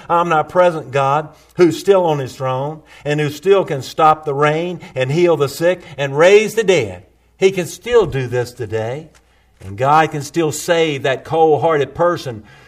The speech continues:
who doesn't give sec-, God a second thought. God can still save our neighbors who are not in church today hearing the word of God. God can still heal the children today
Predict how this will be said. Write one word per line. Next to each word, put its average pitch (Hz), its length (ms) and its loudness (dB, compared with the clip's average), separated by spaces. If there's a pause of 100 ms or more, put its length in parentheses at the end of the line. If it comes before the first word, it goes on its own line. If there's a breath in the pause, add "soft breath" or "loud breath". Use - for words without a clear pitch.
(120)
who 165 160 4
doesn't 156 420 0
give 160 220 0
sec-, 175 320 -2
God 165 260 4
a 135 60 -2
second 170 440 -4
thought. 147 400 -2 (200 soft breath)
God 175 280 4
can 156 140 -6
still 175 300 0
save 220 500 8
our 151 160 2
neighbors 165 540 0 (180 loud breath)
who 180 180 4
are 160 80 2
not 202 300 6
in 175 140 0
church 175 340 -4
today 156 380 2
hearing 160 260 -2
the 143 60 -6
word 151 240 0
of 120 80 -8
God. 151 200 2 (160 loud breath)
God 196 280 6
can 180 120 -6
still 196 300 2
heal 202 480 2
the 160 120 -2
children 160 640 2
today 165 460 -2